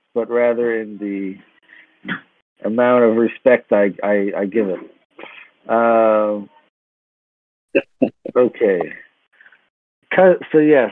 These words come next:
Speaker 1: so, so last, last podcast, I, I was, I was, uh, suggesting that, uh, less is, with less, the juice is not worth the squeeze as far as the value added versus the overhead.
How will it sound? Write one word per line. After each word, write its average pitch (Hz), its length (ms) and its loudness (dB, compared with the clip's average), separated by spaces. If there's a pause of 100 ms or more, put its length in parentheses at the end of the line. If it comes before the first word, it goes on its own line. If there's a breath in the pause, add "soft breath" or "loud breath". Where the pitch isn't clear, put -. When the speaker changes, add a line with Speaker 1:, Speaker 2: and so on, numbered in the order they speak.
Speaker 1:
so, 156 600 2 (520)
so 165 440 2
last, 190 300 0 (100)
last 185 340 -2 (100)
podcast, 170 640 -6
I, 143 320 -4
I - 20 -4
was, 135 180 -8 (100)
I 139 120 -4
was, 131 300 -10 (100)
uh, 117 440 -2 (840)
suggesting 135 960 -2
that, 120 580 2
uh, 117 280 -2
less 143 360 4 (280)
is, 131 380 -2 (420)
with 127 180 -4
less, 143 320 4
the 135 80 0
juice 147 320 4
is 131 120 -6
not 135 220 0
worth 135 280 -2
the 120 160 -8
squeeze 117 420 -2 (320)
as 110 140 -4 (100)
far 113 300 2
as 107 120 -4 (120)
the 113 240 0
value 131 400 6
added 120 560 2 (600 loud breath)
versus 123 380 -4
the 131 140 -2
overhead. 104 560 -4